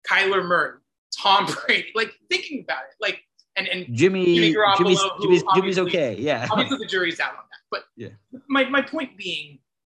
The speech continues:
Speaker 1: there's a reason for storybooks to come to an end. And what better place to do it than in Hollywood, in your own backyard,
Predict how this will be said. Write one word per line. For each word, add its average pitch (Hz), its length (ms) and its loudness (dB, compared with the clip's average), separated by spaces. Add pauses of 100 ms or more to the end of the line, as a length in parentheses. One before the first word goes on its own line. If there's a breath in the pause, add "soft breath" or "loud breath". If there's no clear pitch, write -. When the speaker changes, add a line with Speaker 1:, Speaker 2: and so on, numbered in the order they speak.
(460)
Speaker 1:
there's 254 240 0
a 269 80 0
reason 226 500 -4
for 175 680 0 (500)
storybooks 170 640 -2
to 151 80 -14
come 143 220 -4
to 151 120 -10
an 139 100 -6
end. 127 220 -12 (320)
And 156 200 -2 (100)
what 208 200 -2
better 196 160 2
place - 680 -2
to 160 100 -12
do 156 180 -4
it 151 140 -2
than 143 100 0
in 135 120 -8 (100)
Hollywood, 139 440 -8 (220)
in 180 120 0
your 175 180 0
own 170 200 -4
backyard, 147 680 -2